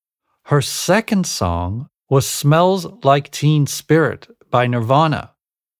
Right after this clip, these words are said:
She said she had recently rediscovered the tune and fell in love with it just like she had done when it first came out.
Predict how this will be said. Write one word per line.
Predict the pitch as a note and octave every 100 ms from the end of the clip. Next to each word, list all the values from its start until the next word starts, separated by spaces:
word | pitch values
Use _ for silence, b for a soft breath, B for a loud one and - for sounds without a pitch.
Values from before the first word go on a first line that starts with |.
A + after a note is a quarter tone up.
| _ _ -
She | - D#3
said | - A3 -
she | G#3+
had | F3
recently | B2 D#3 G3+ G3 E3+ D#3+
rediscovered | B2 B2+ F#3 F3+ - - D#3 D#3 C#3
the | C#3
tune | - C3 A#2 A2+ A2+
and | F#3+ C3
fell | - - F#3+ F#3+
in | D3
love | D3 E3+
with | D#3+ C#3+
it | A#2+ - -
just | G3 G#3 -
like | E3+
she | - D3+
had | C3+ A2+
done | C3 C#3
when | B2+
it | B2 -
first | D3 C#3+ -
came | - B2+ C3
out. | B2+ -